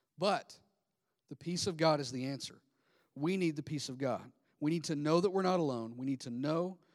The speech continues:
that we can prosper, that we can rest, that we can be put back together. We need to know that, but we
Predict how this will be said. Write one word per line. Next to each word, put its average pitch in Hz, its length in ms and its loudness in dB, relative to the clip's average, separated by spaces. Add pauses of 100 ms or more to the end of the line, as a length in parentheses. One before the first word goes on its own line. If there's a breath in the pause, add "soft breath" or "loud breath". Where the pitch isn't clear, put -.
(160 soft breath)
that 151 80 -2
we 151 100 0
can 147 140 -4
prosper, 127 460 -4
that 117 100 -10
we 123 80 -8
can 110 140 -14
rest, 127 320 -2
that 113 80 -14
we 131 100 -6
can 117 100 -10
be 120 80 -6
put 113 200 -12
back 117 180 -10
together. 110 460 -6 (400 soft breath)
We 135 80 -4
need 135 140 -2
to 131 100 -10
know 156 260 -2
that, 110 260 -6
but 135 80 -10
we 131 200 -4